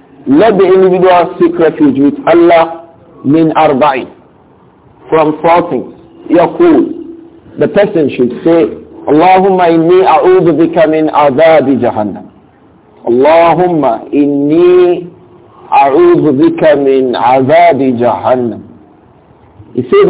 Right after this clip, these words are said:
again, "ومن عذاب القبر." "اللهم إني أعوذ بك من عذاب جهنم ومن عذاب القبر ومن فتنة المحيا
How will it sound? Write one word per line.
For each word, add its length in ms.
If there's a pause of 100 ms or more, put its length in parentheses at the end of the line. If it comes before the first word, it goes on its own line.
again, 220 (160)
"ومن 460
عذاب 580
القبر." 540 (1500)
"اللهم 720 (760)
إني 1000 (400)
أعوذ 580
بك 440
من 300
عذاب 840
جهنم 680 (600)
ومن 920 (480)
عذاب 640
القبر 680 (880)
ومن 540
فتنة 720
المحيا 1000